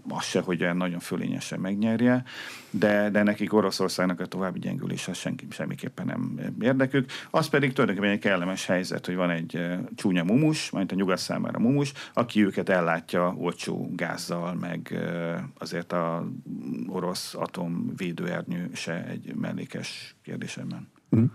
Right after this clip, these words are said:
Speaker 2: A kínaiak meg az oroszok bíznak egymásban, vagy ez, ö, Xi elnök és Vladimir Vladimirovics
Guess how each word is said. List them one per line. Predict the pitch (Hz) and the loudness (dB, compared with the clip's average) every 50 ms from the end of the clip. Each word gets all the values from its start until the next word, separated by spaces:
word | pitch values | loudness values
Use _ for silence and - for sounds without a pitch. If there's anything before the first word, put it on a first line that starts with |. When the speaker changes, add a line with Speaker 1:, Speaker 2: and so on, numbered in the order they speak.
| - - - - | 0 -16 -8 0
Speaker 2:
A | - - 120 - | 2 2 2 4
kínaiak | - - 123 120 123 - - - - | 4 4 4 4 4 2 0 2 2
meg | - 117 117 | 4 4 4
az | 107 - | 2 2
oroszok | - 104 101 - - - - - | 2 2 2 2 0 -2 -2 0
bíznak | - 101 - - 87 85 113 113 123 - | 0 2 4 4 2 4 4 2 4 4
egymásban, | 123 110 107 139 165 180 170 120 117 123 120 - - | 2 4 4 4 4 4 2 4 4 4 2 2 2
vagy | 127 117 113 107 | 2 4 4 4
ez, | 120 117 117 110 | 4 4 4 4
ö, | 113 123 120 | 4 2 2
Xi | 120 - - - 139 131 | 2 2 2 4 4 4
elnök | 123 117 117 117 131 120 - | 4 4 2 2 2 2 2
és | - - - - - - | 2 2 2 -2 -4 -2
Vladimir | - - 95 - 113 113 104 107 101 | 2 2 2 2 2 4 4 4 4
Vladimirovics | 101 110 104 101 101 104 101 101 101 98 113 - - | 4 2 2 2 2 2 2 2 0 -2 -4 -4 -8